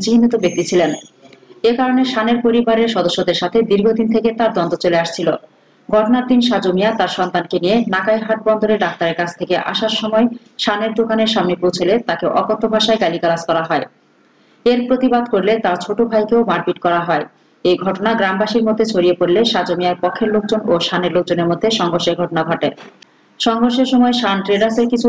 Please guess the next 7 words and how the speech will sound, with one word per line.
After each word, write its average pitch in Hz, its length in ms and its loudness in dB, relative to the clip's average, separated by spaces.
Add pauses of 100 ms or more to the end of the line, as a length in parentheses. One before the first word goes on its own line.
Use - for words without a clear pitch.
দোকানপাট, 180 380 0 (100)
আসবাবপত্র 175 440 -2 (120)
ভাঙচুর 190 280 0 (100)
ও - 100 4
লুটপাটের 170 420 0
ঘটনা 170 200 -4 (100)
ঘটে। 156 180 -2